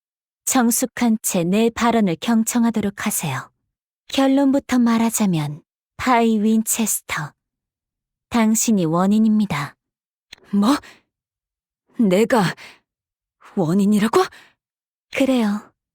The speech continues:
Speaker 1: 제 아무리 예리한 칼이라 한들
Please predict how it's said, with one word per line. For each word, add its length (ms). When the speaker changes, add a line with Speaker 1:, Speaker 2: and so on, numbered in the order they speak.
Speaker 1:
제 240
아무리 520
예리한 360
칼이라 400
한들 520